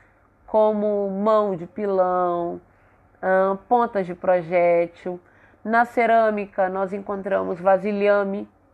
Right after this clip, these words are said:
que, que podia ser utilizado de diferentes formas, até como urnas funerárias. Em osso, é, destacamos pontas de projétil,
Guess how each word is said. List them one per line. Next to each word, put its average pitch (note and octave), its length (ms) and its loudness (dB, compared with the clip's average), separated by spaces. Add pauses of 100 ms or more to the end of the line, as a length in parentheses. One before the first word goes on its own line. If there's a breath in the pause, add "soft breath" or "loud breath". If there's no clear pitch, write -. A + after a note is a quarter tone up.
(120)
que, F#3+ 240 -8 (600 soft breath)
que - 80 -20
podia G#3 280 0
ser G3+ 160 -2
utilizado F#3+ 640 -2 (120)
de E3+ 140 -12
diferentes G3+ 520 -6
formas, F#3 540 0 (220)
até D4 220 -4
como C4+ 500 -2
urnas F#3+ 320 -6
funerárias. F3 840 0 (1040 soft breath)
Em A#3+ 200 4
osso, G#3 600 2 (460 soft breath)
é, F#3 360 6
destacamos F#3+ 760 -4
pontas G#3+ 340 -6
de F#3 80 -12
projétil, F3+ 960 2